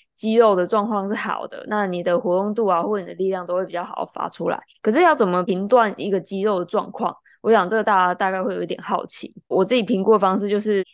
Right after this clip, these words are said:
捏看看肌肉，然后那个触感会很像是水球。那再来就是比较好的肌肉，在没有受伤的情况下，它伸展的时候它没有任何感觉。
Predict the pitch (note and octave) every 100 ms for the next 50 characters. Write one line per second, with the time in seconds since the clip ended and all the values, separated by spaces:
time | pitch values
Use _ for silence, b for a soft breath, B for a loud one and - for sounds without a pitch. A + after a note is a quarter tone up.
0 | _ G3+ G#3 G#3 G#3+ G#3 G3 - E3 F3+
1 | E3+ - - F#3+ A3+ B3 A3 F3 - D4
2 | C#4 B3 D4 G#3 G#3 B3+ A#3 F3 F#3 G#3
3 | G#3+ A3+ G#3 G3 - - A3+ F#3 D#3+ -
4 | E3+ C#3+ - _ _ - D4 D4+ C#4 G#3
5 | A3 B3 B3+ A#3 A3 A3 - A3+ E4 D4+
6 | G3 F3+ F3+ G#3 A#3 A3+ - - C4+ B3
7 | G#3 F#3 A3 G3+ F3+ - - E3+ G#3 F#3+
8 | G#3+ F3+ - B B _ G#3+ G#3 G#3 G3+
9 | - G#3 G3+ E3+ D3 F#3+ G3+ G#3 F3 G3
10 | G3 - - - - G1+